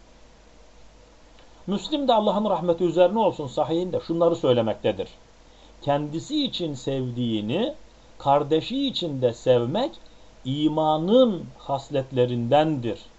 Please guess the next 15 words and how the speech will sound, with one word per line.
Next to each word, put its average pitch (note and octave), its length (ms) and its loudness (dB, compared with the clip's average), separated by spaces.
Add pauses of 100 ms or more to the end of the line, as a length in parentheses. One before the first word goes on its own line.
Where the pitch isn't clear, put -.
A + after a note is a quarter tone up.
(580)
demekte D#3 680 -2 (320)
ve D3 300 4
daha G#3 280 2
sonra D3+ 400 -2
da A#2+ 180 -4
bu A3 160 0
hadisi C#3+ 360 -2
kaydetmektedir. G2 840 -4 (1500)
O C#4+ 140 8
halde A#2 380 0 (420)
hadis-i G3+ 400 0
şerif D#3 280 0 (640)
Müslümana G3 680 -2
hayrı F3 440 2
sevmenin C#3+ 800 2